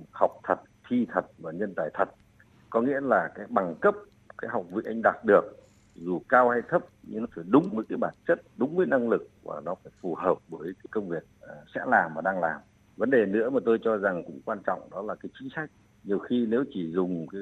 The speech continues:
ờ, bằng cấp để mà quy đổi ra những cái chế độ chính sách thì vẫn chưa đủ. Mà cái quan trọng nhất là cái năng lực thực tế của nhà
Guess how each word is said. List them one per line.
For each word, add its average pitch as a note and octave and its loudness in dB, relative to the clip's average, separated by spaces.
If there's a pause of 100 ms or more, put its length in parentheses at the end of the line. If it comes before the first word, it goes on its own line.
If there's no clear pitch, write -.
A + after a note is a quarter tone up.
ờ, G#2 -6
bằng F2 -6
cấp G3 2 (340)
để D#2 -10 (160)
mà D2 -12 (100)
quy A#2 -2
đổi D2 0 (100)
ra F#2+ -2 (100)
những - -14
cái F#2+ -8
chế A#2 -4
độ B2 -2
chính G2 -12
sách C#3+ -8
thì E2+ -20
vẫn E2+ -12
chưa G#2+ -4
đủ. - -6 (560)
Mà F2 -4
cái A2 -2
quan B2 0
trọng G2+ 0
nhất F3+ 0
là F#2 -2
cái D#2+ -10 (100)
năng A2+ -4
lực F2+ -4
thực - -10
tế A2+ -4 (140)
của D2 -8
nhà G2+ 0